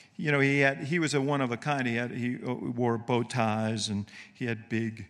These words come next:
uh, horn rim glasses and large, big ears. We used to talk about Paul Simon's plan for lobal domination.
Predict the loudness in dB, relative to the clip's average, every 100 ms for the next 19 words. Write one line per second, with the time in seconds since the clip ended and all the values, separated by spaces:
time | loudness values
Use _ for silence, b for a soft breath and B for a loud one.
0 | b b b b _ -8 -4 -4 -4 -2
1 | 0 2 2 0 -2 0 0 -2 -4 -4
2 | -4 -6 -6 -8 -12 -16 _ _ _ _
3 | _ -4 -2 -2 -4 -6 B B B _
4 | 2 2 -2 -14 -20 _ _ 0 2 2
5 | 0 -2 -2 -4 -2 0 -2 0 0 0
6 | 0 2 2 -2 -4 -2 -2 -4 -2 -2
7 | -2 -4 -4 -4 -4 -4 -4 -4 -6 -10
8 | -14